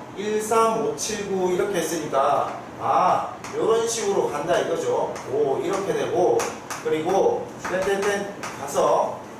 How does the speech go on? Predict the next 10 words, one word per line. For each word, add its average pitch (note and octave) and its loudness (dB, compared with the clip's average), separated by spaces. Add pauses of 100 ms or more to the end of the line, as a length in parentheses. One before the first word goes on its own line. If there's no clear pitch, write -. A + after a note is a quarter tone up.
자, G2+ -2
쌤이 G#3+ 0
여기 G#3+ 2
하나 F#3 2
더 - 0
적는 D#3+ -2
이유가 E3+ 0
있습니다. - 0 (320)
여기 F#3 0
마지막에 F3 2